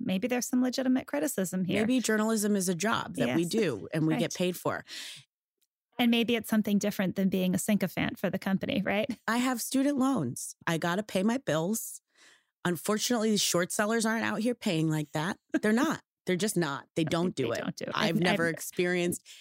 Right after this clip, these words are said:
Speaker 2: any short seller in my life
Speaker 1: L-, let,
Speaker 2: offering
Speaker 1: let's, let's
Speaker 2: to pay
Speaker 1: just
Speaker 2: me for
Speaker 1: establish
Speaker 2: anything.
Speaker 1: that. Actually, I've been doing this for twenty-five years. I have
Speaker 2: Mm-hmm.
Speaker 1: never had someone offer to pay me.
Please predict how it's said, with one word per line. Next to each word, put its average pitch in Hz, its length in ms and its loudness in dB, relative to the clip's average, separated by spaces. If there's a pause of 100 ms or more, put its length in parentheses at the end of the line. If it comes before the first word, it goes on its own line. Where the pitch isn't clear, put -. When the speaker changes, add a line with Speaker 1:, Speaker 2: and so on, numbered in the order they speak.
(160)
Speaker 2:
any 262 280 4
short 233 280 0
seller 214 240 0
in 190 120 0
my 170 140 0
life 175 640 0 (380)
Speaker 1:
L-, - 120 -6
let, - 200 4
Speaker 2:
offering - 240 2
Speaker 1:
let's, 339 100 4
let's 185 60 0
Speaker 2:
to 392 80 0
pay 190 100 4
Speaker 1:
just 175 80 4
Speaker 2:
me 170 100 4
for 302 60 2
Speaker 1:
establish 247 300 0
Speaker 2:
anything. 190 180 4
Speaker 1:
that. 247 140 2
Actually, 233 420 -2
I've 208 160 -2
been 220 120 2
doing 208 300 -2
this 202 200 -2
for 180 280 -4
twenty-five 196 760 -2
years. 190 340 0
I 190 160 2
have 170 120 4
Speaker 2:
Mm-hmm. 180 100 4
Speaker 1:
never 156 260 0
had 147 260 -6
someone 147 260 -4
offer 165 220 -6
to - 80 -4
pay - 200 -2
me. - 180 -2